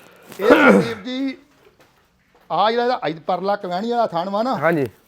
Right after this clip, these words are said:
Speaker 2: ਹਾਂਜੀ।
Speaker 1: ਉਹ ਛੱਟਾ ਮਾਰਦਾ ਮਾੜਾ ਜਿਹਾ।
Speaker 2: ਮਾਰਦਾ ਛੱਟਾ।
Speaker 1: ਮਾਰਦਾ ਪਤਾ ਕਿਉਂ ਆ?
Speaker 2: ਹਾਂਜੀ।
Speaker 1: ਉਹ ਸਮਝ ਨਹੀਂ ਆਉਂਦੀ, ਉਹ ਲੱਗਦਾ ਸੱਟਾ ਵਾ।
Speaker 2: ਹਾਂ।
Speaker 1: ਵਿੱਚ ਮਾੜਾ ਜਿਹਾ ਸਰੂ ਆ, ਸਮਝ ਨਹੀਂ ਆਉਂਦੀ।
Speaker 2: ਹੂੰ।
Speaker 1: ਸਰੂ ਦਾ ਕਰਕੇ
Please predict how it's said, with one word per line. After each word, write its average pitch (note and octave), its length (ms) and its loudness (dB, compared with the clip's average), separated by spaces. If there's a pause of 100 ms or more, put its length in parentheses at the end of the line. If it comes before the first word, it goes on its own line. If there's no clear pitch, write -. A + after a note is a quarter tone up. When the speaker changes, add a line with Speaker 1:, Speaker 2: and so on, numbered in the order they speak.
(1300)
Speaker 2:
ਹਾਂਜੀ। D#3+ 140 -2
Speaker 1:
ਉਹ - 40 -2
ਛੱਟਾ F3 440 -4
ਮਾਰਦਾ F3+ 440 -2
ਮਾੜਾ C3 280 -6
ਜਿਹਾ। A2+ 360 -10
Speaker 2:
ਮਾਰਦਾ C#3+ 320 -2
ਛੱਟਾ। A2+ 100 -8
Speaker 1:
ਮਾਰਦਾ F#3 380 0
ਪਤਾ A#3 160 -2
ਕਿਉਂ B3+ 340 -6
ਆ? G#3+ 100 -6 (220)
Speaker 2:
ਹਾਂਜੀ। D3 260 -6 (720)
Speaker 1:
ਉਹ G#3+ 60 -6
ਸਮਝ A3+ 360 -6
ਨਹੀਂ B3 200 -6
ਆਉਂਦੀ, G#3+ 260 -8
ਉਹ A3+ 140 -2
ਲੱਗਦਾ G#3+ 240 -2
ਸੱਟਾ F3 420 -4
ਵਾ। B2+ 180 -4 (140)
Speaker 2:
ਹਾਂ। D#3 120 0
Speaker 1:
ਵਿੱਚ B3+ 180 0
ਮਾੜਾ C4+ 540 -2
ਜਿਹਾ B3+ 160 -4
ਸਰੂ G#3 360 0
ਆ, C4 60 2
ਸਮਝ G3+ 320 -6
ਨਹੀਂ A#3+ 180 -4
ਆਉਂਦੀ। C3+ 380 -6
Speaker 2:
ਹੂੰ। E3+ 260 -2
Speaker 1:
ਸਰੂ A#3+ 220 0
ਦਾ B3 120 2
ਕਰਕੇ A#3+ 360 0